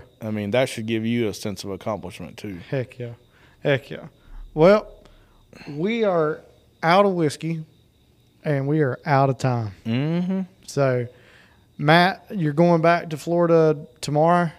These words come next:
Speaker 1: Yeah, tomorrow, Wednesday, I gotta go back
Speaker 2: Okay.
Speaker 1: and
Speaker 2: We're try-, we're, we're trying to come down there and see y'all this, this next year.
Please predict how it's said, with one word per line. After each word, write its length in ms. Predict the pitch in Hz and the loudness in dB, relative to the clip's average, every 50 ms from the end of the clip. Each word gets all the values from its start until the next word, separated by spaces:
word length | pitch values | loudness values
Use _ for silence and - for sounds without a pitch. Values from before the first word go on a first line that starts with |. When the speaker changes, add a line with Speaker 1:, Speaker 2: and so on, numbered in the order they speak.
| - _ _ - | -20 _ _ -10
Speaker 1:
Yeah, 180 | 120 113 110 104 | -8 -8 -8 -8
tomorrow, 560 | - - 110 104 117 120 120 120 120 117 110 | -8 -8 -6 -4 -2 -2 0 0 0 0 -2
Wednesday, 500 | 110 113 117 110 104 101 95 95 95 95 | -2 -2 -2 -4 -6 -6 -6 -6 -6 -6
I 40 | 95 | -6
gotta 180 | 101 95 95 95 | -6 -6 -6 -6
go 180 | 92 98 101 95 | -6 -6 -6 -4
back 280 | 92 104 104 107 113 | -2 -2 -2 -2 -2
Speaker 2:
Okay. 120 | 131 123 90 | -4 -4 -6
Speaker 1:
and 120 | 90 92 - _ _ _ _ _ _ _ _ _ _ - | -8 -12 -14 _ _ _ _ _ _ _ _ _ _ -8
Speaker 2:
We're 120 | 139 143 | -6 -6
try-, 220 | 131 - 160 160 170 | -4 -2 -2 -2 -2
we're, 180 | 151 143 127 123 147 - - | -2 -4 -4 -6 -8 -16 -12
we're 140 | 180 147 135 | -6 -6 -6
trying 340 | 131 - 156 147 151 156 156 | -4 -2 0 2 2 2 2
to 40 | 147 | 0
come 200 | - - 147 143 | -2 -2 -2 0
down 180 | 143 139 139 139 | 0 0 0 0
there 160 | 139 139 139 | -2 -2 -4
and 100 | 139 131 | -4 -6
see 140 | - 147 139 | -4 -4 -2
y'all 500 | 139 139 135 135 135 135 131 127 135 - - - | 0 0 0 0 0 0 -2 -4 -6 -10 -14 -10
this, 460 | 147 135 135 131 123 - - - - - - | -6 -4 -4 -4 -4 -6 -12 -16 -18 -12 -8
this 240 | 160 139 127 - | -6 -6 -6 -6
next 320 | 139 139 139 143 139 - - | -6 -6 -6 -6 -6 -6 -6
year. 400 | 147 143 143 143 139 131 127 | -4 -2 -2 -2 -2 -4 -8